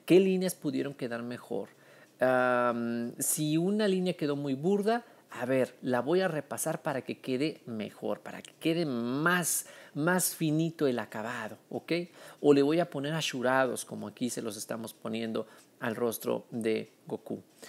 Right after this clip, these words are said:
Los achurados son estas líneas finas, pero que dan esa sensación como de sombra. Aquí vamos a afilar un poco más este cabello y aquí vamos a poner otro, ¿verdad? Para que se vea más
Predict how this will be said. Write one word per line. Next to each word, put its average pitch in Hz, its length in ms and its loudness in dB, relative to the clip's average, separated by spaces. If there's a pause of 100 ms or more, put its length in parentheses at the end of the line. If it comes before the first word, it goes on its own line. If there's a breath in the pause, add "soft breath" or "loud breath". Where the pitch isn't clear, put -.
(140 loud breath)
Los - 160 -8
achurados 190 460 6
son 185 140 0
estas 165 260 -6
líneas 156 320 -4
finas, 202 520 -4 (280 soft breath)
pero 139 300 2
que 135 120 0
dan 151 160 -2
esa 160 200 -4
sensación 131 520 -8
como 143 240 -8
de 107 120 -2
sombra. 104 480 -6 (140)
Aquí 131 200 -4
vamos 175 340 0
a 117 120 2
afilar 123 500 -2
un 151 100 -6
poco - 300 -6
más 139 280 -8 (120)
este 170 480 -2
cabello 165 480 -2 (400 loud breath)
y 143 60 0
aquí 160 160 0
vamos 185 260 -2
a 147 40 -8
poner 135 340 -8 (100)
otro, 120 460 0
¿verdad? 151 420 0 (320 loud breath)
Para 117 240 -2
que 123 100 -8
se 123 140 -4
vea 135 120 2
más 147 560 0